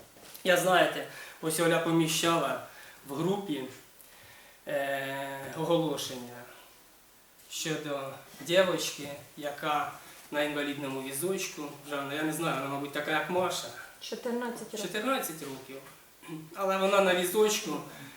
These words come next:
Speaker 1: на маленькому, вона, ну, може, трошки чим має, виглядає. Понімаєте? І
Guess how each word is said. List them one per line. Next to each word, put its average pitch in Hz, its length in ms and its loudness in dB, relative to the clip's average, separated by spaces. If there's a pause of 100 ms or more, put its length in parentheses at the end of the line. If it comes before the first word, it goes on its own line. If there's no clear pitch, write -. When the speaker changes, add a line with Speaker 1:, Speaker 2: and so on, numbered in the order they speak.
Speaker 1:
на 165 120 2
маленькому, 165 680 6
вона, 165 280 4
ну, 170 60 6
може, 165 280 4
трошки - 360 0
чим 160 200 2
має, 143 380 2
виглядає. 139 680 -2 (1500)
Понімаєте? 135 640 -8
І 147 240 -4